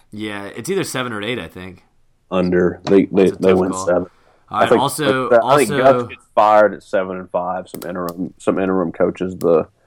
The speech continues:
Speaker 1: Probably true.
Speaker 2: Birmingham or
Speaker 1: Old
Speaker 2: Music
Speaker 1: coach.
Speaker 2: City or whatever, just
Speaker 1: Uh,
Speaker 2: used to
Speaker 1: they
Speaker 2: go to.
Speaker 1: have Dan Mullen and the Bulldogs at seven point five as well. Uh, uh,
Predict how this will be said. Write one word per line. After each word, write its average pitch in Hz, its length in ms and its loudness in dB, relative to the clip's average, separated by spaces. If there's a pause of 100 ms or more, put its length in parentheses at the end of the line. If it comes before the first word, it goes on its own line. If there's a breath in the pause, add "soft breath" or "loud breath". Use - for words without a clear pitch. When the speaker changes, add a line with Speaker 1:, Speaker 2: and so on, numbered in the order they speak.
Speaker 1:
Probably 92 240 -8
true. 92 240 -14 (220)
Speaker 2:
Birmingham 92 480 6
or 82 80 4
Speaker 1:
Old 92 80 2
Speaker 2:
Music 90 240 0
Speaker 1:
coach. - 120 -14
Speaker 2:
City - 260 -8
or 85 60 2
whatever, 87 460 4 (120)
just 80 320 -2
Speaker 1:
Uh, 135 760 0 (320)
Speaker 2:
used 92 100 -4
to 143 60 -8
Speaker 1:
they 156 100 0
Speaker 2:
go 175 60 4
to. - 40 4
Speaker 1:
have 135 680 -4 (500)
Dan 143 320 -8
Mullen 139 360 -4
and 127 60 -12
the 120 60 -14
Bulldogs 131 560 -6
at 113 80 -12
seven 131 320 -10
point 117 240 -10
five 120 400 -4
as 95 240 -12
well. 139 760 -4 (380)
Uh, 160 320 -10 (400)
uh, 151 440 -12